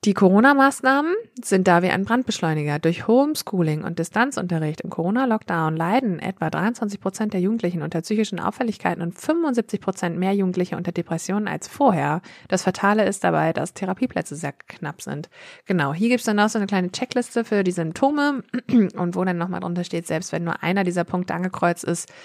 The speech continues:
sollte das ein Warnsignal sein. Ich gebe euch die Checkliste einfach mal auf Insta. Und da könnt ihr dann einfach mal selber eure Symptome checken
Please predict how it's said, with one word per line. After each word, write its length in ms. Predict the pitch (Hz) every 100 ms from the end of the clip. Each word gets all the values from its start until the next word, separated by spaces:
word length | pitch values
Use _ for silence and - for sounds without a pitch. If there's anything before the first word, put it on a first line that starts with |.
| - -
sollte 220 | 175 170
das 220 | 165 165
ein 80 | 160
Warnsignal 580 | 170 190 175 175 165 165
sein. 340 | 156 156 160 - - _ _ -
Ich 320 | 196 190 - -
gebe 180 | 208 190
euch 100 | 185
die 100 | 180
Checkliste 440 | - 170 175 -
einfach 180 | 160 180
mal 200 | 170 156
auf 180 | 147 -
Insta. 460 | 311 330 240 233 233 _ _ _ - - _ -
Und 160 | 196 202
da 80 |
könnt 180 | 214 226
ihr 80 | 226
dann 120 | 185
einfach 260 | 160 185 190
mal 140 | 170
selber 420 | 160 156 170 156 -
eure 220 | 165 165
Symptome 420 | 156 156 160 160
checken 480 | - 175 - 160 156